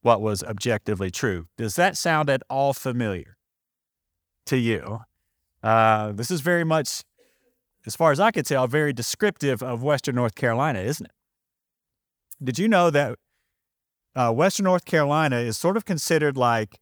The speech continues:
and, and Asheville in particular, is kinda like a New Age sort of,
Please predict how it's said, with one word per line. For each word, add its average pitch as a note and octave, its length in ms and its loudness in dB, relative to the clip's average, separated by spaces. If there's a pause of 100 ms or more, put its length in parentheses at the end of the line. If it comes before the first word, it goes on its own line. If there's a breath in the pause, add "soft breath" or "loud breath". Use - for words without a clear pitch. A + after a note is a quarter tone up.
(120)
and, B2 160 -8
and C3+ 200 -2
Asheville E3+ 400 0
in B2 80 -2
particular, A2 580 -2 (400)
is C3 100 -6
kinda B3+ 200 2
like C4+ 160 2
a D#3 60 0
New C#3+ 360 -2
Age C#3 360 0
sort - 440 -2
of, A2+ 180 -2